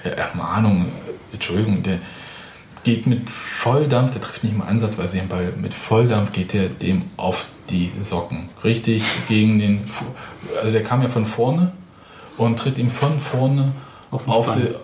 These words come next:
Speaker 1: auf den Spann drauf.
Speaker 2: Ja.
Speaker 1: Also, naja, quasi das Gelenk, ne,
Speaker 2: Ja,
Speaker 1: dort.
Speaker 2: quasi.
Speaker 1: Und, äh, wenn Ärzte irgendwie diesen Podcast hören, ihr könnt ja dann sagen, was es genau war. Ähm, und da dachte ich, meine Güte.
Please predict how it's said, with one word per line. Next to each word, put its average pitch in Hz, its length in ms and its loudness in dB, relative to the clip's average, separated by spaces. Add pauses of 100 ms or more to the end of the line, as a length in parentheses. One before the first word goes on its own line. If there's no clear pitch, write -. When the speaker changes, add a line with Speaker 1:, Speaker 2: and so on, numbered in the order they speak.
Speaker 1:
auf 110 220 -6
den 113 160 2
Spann 98 320 2
drauf. 101 240 -2
Speaker 2:
Ja. 101 60 0
Speaker 1:
Also, 98 100 2
naja, 107 180 4
quasi 104 260 0
das - 120 -6
Gelenk, 101 300 0 (260)
ne, 90 80 -2
Speaker 2:
Ja, 107 260 2 (200)
Speaker 1:
dort. 92 240 2 (340)
Speaker 2:
quasi. 107 140 2
Speaker 1:
Und, 98 240 4 (260)
äh, - 40 -8 (600)
wenn 104 320 4
Ärzte 90 360 2
irgendwie 90 440 2
diesen 90 280 -2
Podcast 90 420 0
hören, 87 160 2
ihr 90 100 2
könnt - 220 -4
ja 90 100 -4
dann 87 140 -2
sagen, 87 260 2
was 87 120 -2
es 90 120 -4
genau 98 360 2
war. 101 340 0 (580)
Ähm, 92 500 4 (1600)
und 90 340 2 (800)
da - 80 -6 (100)
dachte - 220 -12
ich, - 200 -12
meine 117 420 2
Güte. 127 480 0